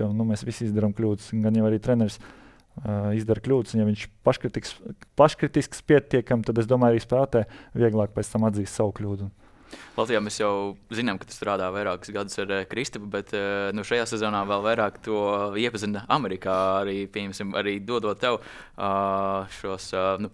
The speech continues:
Speaker 2: nopelnus, eh, Kristapa snieguma uzlabošanā. The Athletic publicēs, arī iesaku skatītājiem, ā, izlasīt rakstu, kur, eh, tava datu analīzes pieeja palīdzēja arī Kristapam mainīt, eh, savu gan redzējumu uz basketbolu un arī atrast tos savus ceļus. Ā, varbūt nedaudz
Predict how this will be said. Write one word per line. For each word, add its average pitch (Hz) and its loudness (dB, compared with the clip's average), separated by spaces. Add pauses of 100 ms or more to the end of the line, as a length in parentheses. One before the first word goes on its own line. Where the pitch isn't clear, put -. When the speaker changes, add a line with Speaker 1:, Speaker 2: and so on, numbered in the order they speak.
Speaker 2:
nopelnus, 104 0
eh, 98 0
Kristapa 95 -4
snieguma 101 -6
uzlabošanā. 104 -4
The 98 0
Athletic 113 -2
publicēs, 101 -4
arī 104 -4
iesaku - -10
skatītājiem, 98 -4 (400)
ā, 95 0
izlasīt 101 -6
rakstu, 110 -2
kur, 101 -4
eh, 98 -2 (120)
tava 110 2
datu 101 0 (260)
analīzes 104 0 (100)
pieeja 131 -2
palīdzēja 110 -2
arī 104 -2
Kristapam 101 -6
mainīt, 107 -4
eh, 101 -4
savu 117 0 (100)
gan 98 -6
redzējumu 101 -2
uz 98 -10
basketbolu 107 0
un 101 -4
arī 98 -4
atrast 113 -2
tos 104 -6
savus 139 0
ceļus. 101 -8 (400)
Ā, 104 2
varbūt 151 2
nedaudz 139 2